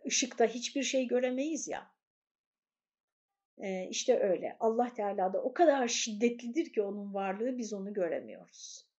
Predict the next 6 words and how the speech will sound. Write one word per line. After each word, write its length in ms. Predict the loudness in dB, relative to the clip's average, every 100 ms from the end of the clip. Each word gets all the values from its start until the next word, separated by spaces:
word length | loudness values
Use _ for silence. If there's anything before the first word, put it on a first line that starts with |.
| _ _ _ _ _ _ 0
da 260 | 2 2 -2
diyebiliriz 560 | -2 -2 -2 -6 -8 -6
çok 240 | -8 -6
basit 320 | -10 -10 -12
bir 40 | -12
şekilde. 460 | -12 -12 -16 -18